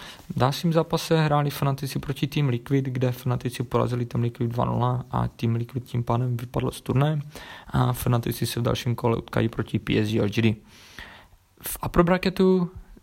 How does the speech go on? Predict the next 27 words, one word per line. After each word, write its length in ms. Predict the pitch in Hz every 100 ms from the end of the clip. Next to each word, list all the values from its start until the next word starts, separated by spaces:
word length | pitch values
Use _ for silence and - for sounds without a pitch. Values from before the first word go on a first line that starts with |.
| -
eh, 380 | 135 147 147 143
se 140 | -
hrál 240 | 143 151 143
jediný 340 | 117 120 147
zápas 600 | 147 151 151 151 147 - -
a 80 |
to 200 | 139 -
byl 300 | 131 135 139 127
upper 180 | - 127
bracket 280 | 131 143
finals, 400 | - 120 135 143
tím 200 | - 131
pádem 260 | 123 131 131
vítěz 280 | 117 127 123
tohohle 300 | - 123 127
zápasu 640 | 120 117 120 - 120 123 - - - -
postoupil 500 | - - 127 127 127
do, 260 | 131 120 123
do 120 | - 113
finále 680 | - 131 131 135 139 139 139 - - - -
a 540 | 120 120 120 120 120 120
tímto 300 | 120 117 117
vítězem 560 | 113 117 110 117 113
jsou, 640 | 113 - 117 120 123 117 120 - - - _ -
nebo 160 | 117 117
spíš 320 | - 117 107
je 220 | 117 117